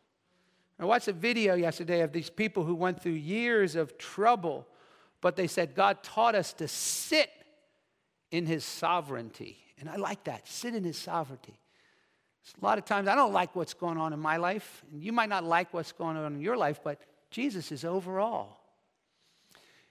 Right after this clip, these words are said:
And by the way, when it says he's God blessed forever, Christians have been trying to figure out, what does that mean? Because in original Greek, there are no commas, okay? So what would happen if I moved that comma one word to the right?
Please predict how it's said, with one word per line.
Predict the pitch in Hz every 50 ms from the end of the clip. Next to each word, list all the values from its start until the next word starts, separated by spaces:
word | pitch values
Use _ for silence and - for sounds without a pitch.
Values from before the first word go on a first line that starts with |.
| _
And | - 175
by | 180 269 302
the | 320
way, | 294 277 240
when | 214 208 208
it | 185
says | - 262 254 -
he's | - 220 185 -
God | - - 202 202 226 185 143 127
blessed | 160 196 190 - - -
forever, | - 151 151 160 185 190 214 233 233 226 - - - _ _ _ _ _ _ _ _ _ _ _ _ _ _ _ _ _ _ _ _ _ _ _ _ _ _ _ _ _ _ _ _ _ _
Christians | - 254 254 - 254 180 -
have | 220 190 156
been | 185 180 165 147 - - -
trying | - - - 233 247
to | 233 -
figure | - 220 202 190
out, | 190 233
what | 320 339
does | 359 254
that | - 240 214 165
mean? | 180 214 214 185 160
Because | 165 170 - - 196 165 185
in | 202 190
original | 196 233 294 294 - 294 277 226
Greek, | - 254 247 226 - -
there | 196 185
are | 190 208 226 220
no | 214 196
commas, | - - - - - 180 175 175 165 139 110 - - - - - - _ _ _ _ _ -
okay? | 123 - - 147 160 165 - - _ - - - - _ _ _ _ _
So | - - - 208 196 180 - -
what | 220 277 330
would | 330 254
happen | 214 247 240 196 226 208
if | 185 - -
I | 180 180
moved | 175 185 202 214 208 175
that | 170 190 165 - -
comma | - - 180 185 180 180 160 143 131 123 - - -
one | 147 135 170 185 196 190 180
word | 180 175 165 170 -
to | 160
the | 139 143
right? | 139 143 151 139 117 -